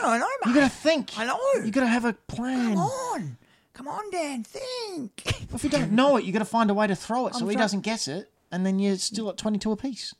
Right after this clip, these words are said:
Speaker 1: Um, what is?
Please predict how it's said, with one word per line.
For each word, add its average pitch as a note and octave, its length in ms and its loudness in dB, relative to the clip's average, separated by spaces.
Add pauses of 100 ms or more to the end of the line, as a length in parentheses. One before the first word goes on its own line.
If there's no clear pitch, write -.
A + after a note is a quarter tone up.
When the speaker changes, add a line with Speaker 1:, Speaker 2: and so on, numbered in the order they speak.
(300)
Speaker 1:
Um, F3+ 440 2
what E3 540 4 (600)
is? F3 1040 4